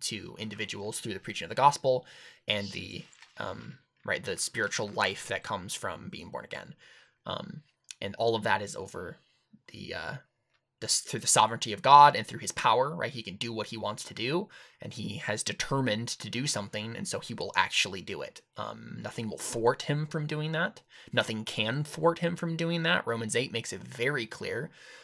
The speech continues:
um, that nothing can separate us from the love of God. If God has decided to place his love upon a person, nothing can change that.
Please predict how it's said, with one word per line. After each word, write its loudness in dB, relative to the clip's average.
um, 2
that -4
nothing 0
can -4
separate 4
us 2
from 0
the 2
love 6
of -2
God. 4
If -4
God 2
has -2
decided 2
to -4
place -4
his -2
love 4
upon -2
a -4
person, 0
nothing -6
can -10
change 0
that. 0